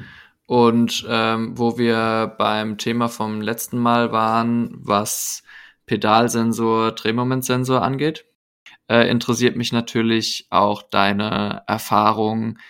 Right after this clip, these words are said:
ja, wie gut das System in der Praxis funktioniert, im Speziellen an dem Rad Rhino, weil meine, ja,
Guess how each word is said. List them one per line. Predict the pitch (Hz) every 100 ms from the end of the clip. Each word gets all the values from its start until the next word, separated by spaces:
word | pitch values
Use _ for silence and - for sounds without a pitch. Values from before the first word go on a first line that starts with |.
| - -
ja, | 123 123 107
wie | 120
gut | 139 139 135
das | 123 - - -
System | - 117 - 123 120 117 113
in | 113
der | 110
Praxis | 110 127 - 143 - -
funktioniert, | - 139 131 135 139 151 - - _
im | 123 131
Speziellen | 127 - 117 117 113 113
an | 110
dem | 104 107 107 110 - - - _
Rad | - 110 - -
Rhino, | 123 120 104 98
weil | 117 110 107 110 127 _ _ _
meine, | 110 107 110 127 143 139 139 135 - _ _ _ _ _ _ _ _
ja, | 131 135 113 -